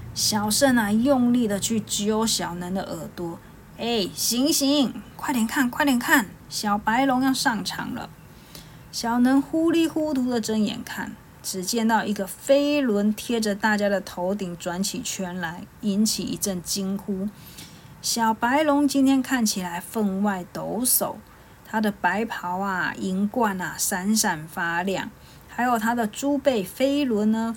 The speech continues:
非常的夺人眼光。小白龙向三兄弟打了一声招呼，说：“你们小心咯。”那个飞轮越转越急，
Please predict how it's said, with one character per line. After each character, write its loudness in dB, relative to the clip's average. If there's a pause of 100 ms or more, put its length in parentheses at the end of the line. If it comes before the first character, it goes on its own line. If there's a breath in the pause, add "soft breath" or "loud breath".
非 2
常 -2
的 -6
夺 -4
人 -4
眼 -4 (140)
光。 -8 (580 loud breath)
小 -2
白 2
龙 4
向 2
三 2
兄 2
弟 -2
打 -4
了 -6
一 -6
声 -4
招 -4
呼， -8
说 -2
：“你 4
们 2
小 0
心 0
咯。” 2 (960 loud breath)
那 -2
个 -4
飞 2
轮 2
越 2
转 -4
越 2
急， -4